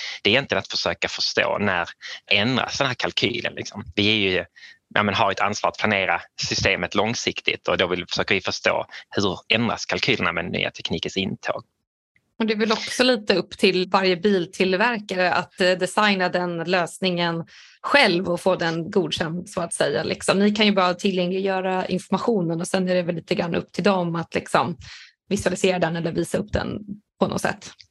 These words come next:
Speaker 1: Ja, men så kan man säga. Samtidigt är det ju så att, alltså, fordonen är ju, de agerar ju på en marknad och de, de är ju i samma system. Så det är klart att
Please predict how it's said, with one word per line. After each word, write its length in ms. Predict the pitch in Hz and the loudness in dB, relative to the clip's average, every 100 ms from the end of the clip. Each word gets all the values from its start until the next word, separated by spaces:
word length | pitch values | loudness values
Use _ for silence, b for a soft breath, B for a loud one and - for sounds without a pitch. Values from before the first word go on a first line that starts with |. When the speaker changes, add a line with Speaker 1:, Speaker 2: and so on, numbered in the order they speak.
| _ - - - | _ -20 -12 0
Speaker 1:
Ja, 100 | 110 | 2
men 100 | 113 | 2
så 120 | 127 | 0
kan 100 | 110 | 0
man 120 | 107 | 0
säga. 180 | - 123 | 2 0
Samtidigt 380 | - 120 101 - | 0 0 0 2
är 60 | |
det 60 | 123 | 2
ju 60 | 117 | 2
så 120 | 110 | 0
att, 160 | 82 - | -2 -4
alltså, 180 | - - | -6 -4
fordonen 460 | - 113 110 90 | -2 0 0 0
är 120 | 123 | 0
ju, 280 | 110 92 90 - B - | 2 2 0 -4 B -4
de 380 | 95 98 90 82 | 0 2 2 -2
agerar 480 | 92 117 104 90 | 0 2 2 0
ju 80 | 87 | -2
på 320 | - - 87 | -2 0 0
en 260 | 82 82 85 | 0 -2 -2
marknad 380 | 90 98 - 92 | -2 -2 -2 0
och 40 | |
de, 140 | 90 85 | 0 -4
de 220 | 123 107 110 | -2 0 2
är 60 | |
ju 160 | 104 90 | 0 -2
i 40 | |
samma 300 | - 90 90 | -2 -2 -2
system. 680 | - - - - - 95 95 | -2 -4 0 0 0 -2 -2
Så 120 | 98 | -2
det 20 | |
är 40 | 95 | -2
klart 160 | 98 | -2
att 120 | 87 | -2